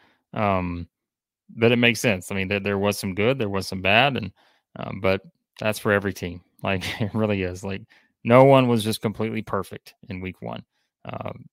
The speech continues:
even, you know, right, I'm sure Lane Kiffin would tell you that Ole Miss wasn't completely perfect despite winning seventy-three to seven. And there's always things you can work on.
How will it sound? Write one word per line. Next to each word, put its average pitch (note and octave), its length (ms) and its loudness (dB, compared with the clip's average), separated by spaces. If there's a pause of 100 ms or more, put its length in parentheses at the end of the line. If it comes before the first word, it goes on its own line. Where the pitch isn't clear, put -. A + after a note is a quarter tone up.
even, A#2 560 -2
you - 80 -10
know, G#2 140 -2
right, G#2 260 2
I'm G#2+ 80 -2
sure A2 160 -6
Lane G#2+ 240 -2
Kiffin G#2 260 -4
would G2 120 -8
tell G2 160 -2
you G2 100 -4
that F#2+ 160 -4 (400)
Ole B2 140 2
Miss B2 180 0
wasn't A2+ 300 -2
completely A2 360 -8
perfect - 440 -8
despite G#2 320 -6
winning G2 200 -6
seventy-three F#2+ 460 -8
to F2+ 80 -10
seven. - 300 -14 (400)
And G2+ 100 -8
there's G2 160 -4
always G2+ 380 -2
things F#2+ 260 -8
you F#2 60 -12
can F#2+ 160 -8
work F2+ 280 -14
on. - 120 -16